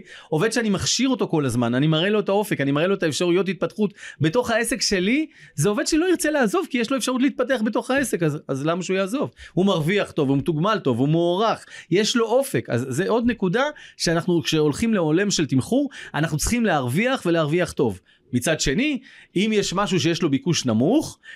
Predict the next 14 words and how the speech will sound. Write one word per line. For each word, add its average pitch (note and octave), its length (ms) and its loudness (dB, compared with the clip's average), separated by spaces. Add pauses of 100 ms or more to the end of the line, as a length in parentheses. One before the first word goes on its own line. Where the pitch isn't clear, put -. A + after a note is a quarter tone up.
(120)
זה E3 280 2
הזמן A3 400 0
לעצור A3 460 2
רגע G3+ 360 0
ולחשוב D3 640 0
טוב C4+ 280 0
טוב, A#3+ 260 0 (260)
האם D#3+ 180 0
אני F3 160 2
עדיין F3 300 0
צריך G#3 160 -4
להישאר F#3+ 260 2
באותו E3+ 240 0
תמחור, D#3 520 0